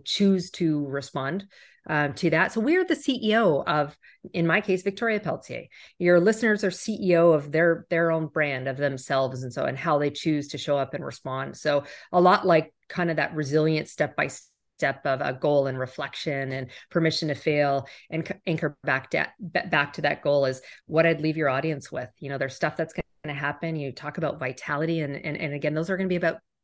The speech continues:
choices that they take, whether it's around what they eat, what they choose to clear their mind, how, what they choose for the health of their body. But, um, everyone can be their own, their, the C E O of, you know, the, the brand you, if you will.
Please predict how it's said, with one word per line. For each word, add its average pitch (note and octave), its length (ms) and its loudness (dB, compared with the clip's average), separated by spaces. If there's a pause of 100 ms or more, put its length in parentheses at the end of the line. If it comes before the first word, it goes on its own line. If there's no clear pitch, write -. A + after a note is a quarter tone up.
choices D#3+ 420 -4
that C3+ 160 -4
they C3+ 100 -6
take, D#3+ 280 -6
whether B2+ 260 -2
it's B2+ 160 -6
around C3+ 280 -4 (260)
what D#3+ 260 0
they D#3+ 60 -2
eat, D#3 520 -4
what D3+ 200 -6
they D3+ 100 -2
choose D#3+ 300 -2
to - 100 -12
clear D#3 240 0
their D3 140 -4
mind, D3 400 -4
how, D#3 120 -6
what E3 140 -4
they D3 120 -6
choose E3+ 340 -2
for D3 260 2 (300)
the D#3+ 80 -2
health D#3 240 4
of D#3 60 -8
their C#3 120 -4
body. C3+ 400 -4
But, C3+ 380 -6
um, C3 260 -4 (380)
everyone E3+ 340 4
can D#3 140 -6
be C#3+ 120 -2
their C#3 160 -2
own, C3 280 -4 (180)
their, D#3 240 0
the D3+ 80 -4
C D#3+ 320 -4
E D3 60 -2
O C3+ 120 -2
of, C3+ 160 -6 (340)
you D3+ 120 -10
know, C3+ 160 -10 (180)
the, D#3 160 -10
the D#3+ 280 -6
brand D3+ 360 2
you, D3 260 -2
if C#3 180 -10
you C3+ 80 -4
will. B2+ 260 -8